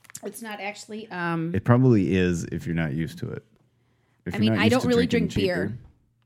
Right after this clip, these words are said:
Speaker 2: Oh, well then.
Speaker 1: Like, this is, I haven't had, like, a non-craft beer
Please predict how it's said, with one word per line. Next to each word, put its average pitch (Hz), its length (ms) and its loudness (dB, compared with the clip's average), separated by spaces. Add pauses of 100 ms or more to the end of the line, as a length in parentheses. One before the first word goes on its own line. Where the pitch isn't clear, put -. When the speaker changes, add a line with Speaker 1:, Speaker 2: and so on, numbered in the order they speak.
(180)
Speaker 2:
Oh, 87 100 -6
well - 180 -8
then. 82 400 -6 (200)
Speaker 1:
Like, 233 200 -2
this 240 240 -2
is, 254 380 -4
I 208 140 -4
haven't 220 280 -6
had, 196 260 -8
like, 190 280 -8
a 170 380 -6 (800)
non-craft 185 1000 -4
beer 226 400 -4